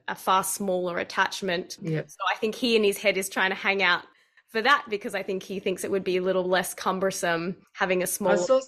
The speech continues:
Speaker 2: I saw somebody with that the other day, and they've, they're on the trial at, at Westmead for it. And she had, she was diagnosed at nineteen.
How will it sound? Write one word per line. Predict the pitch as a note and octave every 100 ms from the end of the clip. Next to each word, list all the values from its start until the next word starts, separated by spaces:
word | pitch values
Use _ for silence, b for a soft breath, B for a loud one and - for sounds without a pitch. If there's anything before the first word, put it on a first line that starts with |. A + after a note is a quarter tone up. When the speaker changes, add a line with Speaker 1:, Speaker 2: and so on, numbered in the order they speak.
| _ B B
Speaker 2:
I | -
saw | A3 C#4
somebody | C#4 C4+ A#3 A3 G3+
with | G3 G3
that | G3 F#3
the | F3+
other | F3 E3+
day, | E3 F3+ E3+ B2+ - _
and | F3 F3+
they've, | F#3+ F#3+ _ -
they're | F#3 F3 - _ -
on | F#3 F#3
the | F3
trial | - F#3+ F3 G3+ B3
at, | A#3 - -
at | F#3
Westmead | F#3 F#3+ F#3+ F#3+ E3+ D#3
for | - E3 D3+
it. | -
And | D#3
she | A3+ A#3
had, | A3+ E3 -
she | - E4+
was | C5 B4
diagnosed | - A#3+ F3 F3+ F3 F3
at | F#3 -
nineteen. | G#3 A3 A#3+ A#3+ D#4 G4 G#4 G3+ D3+